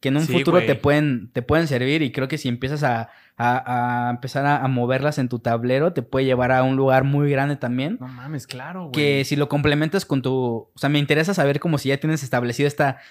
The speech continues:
Speaker 1: conexión de las relaciones que tienes ya hechas con lo que vas a aprender en carrera, por ejemplo, güey. ¿Cómo lo
Speaker 2: No
Speaker 1: puedes
Speaker 2: mames,
Speaker 1: complementar,
Speaker 2: güey,
Speaker 1: güey?
Speaker 2: es, es una mina de oro, justo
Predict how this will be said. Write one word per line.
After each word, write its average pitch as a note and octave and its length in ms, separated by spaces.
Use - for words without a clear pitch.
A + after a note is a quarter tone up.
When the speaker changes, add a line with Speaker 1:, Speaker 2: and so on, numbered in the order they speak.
Speaker 1:
conexión C#3+ 440
de D#3+ 80
las C#3 140
relaciones C3 460
que C3 100
tienes D#3+ 540
ya C3+ 240
hechas G#3 360
con C#3 160
lo B2+ 80
que C#3 80
vas C#3+ 160
a E3+ 40
aprender C3+ 360
en D3 100
carrera, B2+ 380
por A2+ 120
ejemplo, B2 340
güey. A2 120
¿Cómo C#3 220
lo C3 80
Speaker 2:
No A#2+ 40
Speaker 1:
puedes C3 200
Speaker 2:
mames, - 80
Speaker 1:
complementar, A#2+ 480
Speaker 2:
güey, A#2+ 80
Speaker 1:
güey? B2+ 100
Speaker 2:
es, A2 120
es D3+ 160
una F3 160
mina F3 260
de D3+ 100
oro, E3+ 240
justo E3+ 540